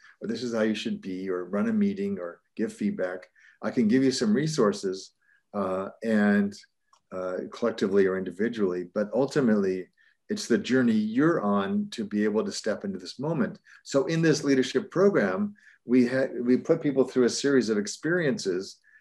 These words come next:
to help them discover their own leadership style, their own leadership, uh, sort of maybe pitfalls,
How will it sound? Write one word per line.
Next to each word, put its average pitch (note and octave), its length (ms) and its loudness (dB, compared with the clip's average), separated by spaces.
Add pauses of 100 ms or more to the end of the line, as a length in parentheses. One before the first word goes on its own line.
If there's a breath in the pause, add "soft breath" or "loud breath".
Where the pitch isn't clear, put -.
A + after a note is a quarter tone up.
(200 soft breath)
to A2 120 -4
help C3 180 2
them A2+ 240 4
discover B2+ 540 2
their G#2 200 0
own A#2+ 240 2
leadership A#2 400 0
style, G#2+ 520 -2
their G#2 180 0
own G2 180 -2
leadership, G#2 500 -2 (500 soft breath)
uh, G2 220 -2
sort G2+ 260 0
of F#2 60 -4
maybe F#2+ 240 0
pitfalls, F#3+ 720 0